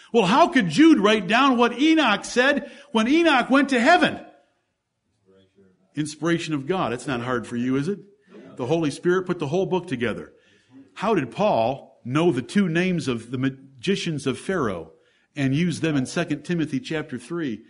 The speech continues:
when Moses didn't give them in all the books of, from Genesis to Deuteronomy?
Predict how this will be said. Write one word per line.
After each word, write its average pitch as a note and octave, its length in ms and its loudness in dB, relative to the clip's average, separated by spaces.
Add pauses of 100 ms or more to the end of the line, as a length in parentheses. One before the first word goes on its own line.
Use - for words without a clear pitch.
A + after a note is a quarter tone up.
(140)
when C3+ 160 -4
Moses C#3+ 400 -2
didn't A#2+ 300 -4
give A#2+ 220 -2
them B2 120 -4
in A#2+ 80 -6
all C#3+ 140 -4
the C3 80 -8
books C#3+ 300 -10
of, A2+ 200 -8 (560)
from B2+ 220 -8
Genesis C#3 500 -6
to - 80 -12
Deuteronomy? C3+ 640 -4